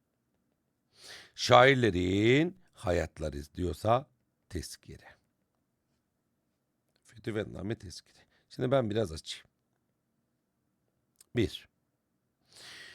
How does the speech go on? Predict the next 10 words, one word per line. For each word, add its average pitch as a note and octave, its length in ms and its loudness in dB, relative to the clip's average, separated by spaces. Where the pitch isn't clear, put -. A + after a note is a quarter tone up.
Şimdi A#2+ 280 -2
Türk A3 260 0
Edebiyattaki F2 640 -2
ilk D#3+ 220 -6
tezkire G2 540 -6
nedir? - 460 -12
Alişir E2 460 -2
Nevai'nin F2+ 800 -2
Mecalisün G2+ 1000 -2
Nefaisi'dir. - 1080 -12